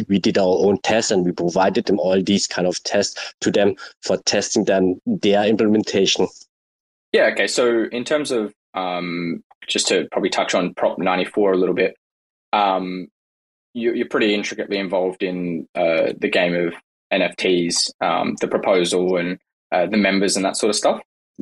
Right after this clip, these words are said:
Speaker 2: You've, you've spoken to most of them before, given that you're gonna be involved in it.
Speaker 1: Uh, it's, no, the organizers like Irisnet and Stargazers are, are,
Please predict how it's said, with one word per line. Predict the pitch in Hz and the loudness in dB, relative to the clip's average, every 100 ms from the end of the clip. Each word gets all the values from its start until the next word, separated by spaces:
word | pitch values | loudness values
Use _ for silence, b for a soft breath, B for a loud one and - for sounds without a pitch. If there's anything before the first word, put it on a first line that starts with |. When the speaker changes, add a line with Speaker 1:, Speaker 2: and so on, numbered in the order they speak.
| - _ | -16 _
Speaker 2:
You've, | - 90 | -10 -4
you've | 98 | -2
spoken | - 98 92 92 | -2 -2 0 0
to | |
most | 92 87 90 | 0 0 -2
of | |
them | 90 | -2
before, | 87 - 92 90 - _ - | -2 0 2 2 -2 _ -6
given | 92 95 | -2 0
that | - | 0
you're | 98 | 0
gonna | 92 | 0
be | 92 | 0
involved | 95 95 - | 2 0 0
in | 110 | -2
it. | 120 _ _ _ | -2 _ _ _
Speaker 1:
Uh, | 117 135 143 - - b b - | 2 4 2 0 -6 b b -4
it's, | 143 - - B B B B _ _ - | -4 -4 -10 B B B B _ _ -2
no, | 127 160 170 139 | 2 2 2 -2
the | 120 123 | -2 0
organizers | 123 139 147 143 143 | 2 2 2 0 0
like | 120 117 - - | -2 -2 -6 -4
Irisnet | 110 127 - 127 | -2 0 0 0
and | 120 | -2
Stargazers | - 107 110 135 127 131 - | -2 -2 0 0 0 -2 -2
are, | 110 113 | 0 0
are, | 95 113 110 107 | 2 2 2 0